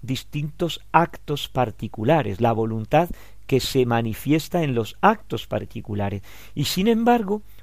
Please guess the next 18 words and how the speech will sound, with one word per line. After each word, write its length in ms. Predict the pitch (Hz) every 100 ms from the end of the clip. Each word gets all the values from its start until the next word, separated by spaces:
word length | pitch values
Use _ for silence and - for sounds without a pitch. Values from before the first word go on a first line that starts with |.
| - -
todos 380 | 220 220 202
estos 340 | 233 - 202 190
bienes 420 | 208 220 185 -
finitos, 640 | - 135 190 226 139 135 - - -
todos 320 | - 147 156 160
estos 300 | - 165 151
bienes 340 | 185 147 117
limitados, 760 | 160 202 202 202 208 190 208 - - - - - - - - - - - - -
no 260 | 151 208 240
sacian 680 | - 262 269 - 160 139
plenamente, 880 | - 175 170 151 165 160 135 127 110 - -
completamente 1120 | 156 147 143 147 175 190 160 151 147 135 127
mi 120 | 120
voluntad. 580 | 110 107 101 104 - 98 - - - - - -
Hay 300 | 180 196 147
dentro 560 | 175 226 233 - 240
de 120 | 247
mí 260 | 233 226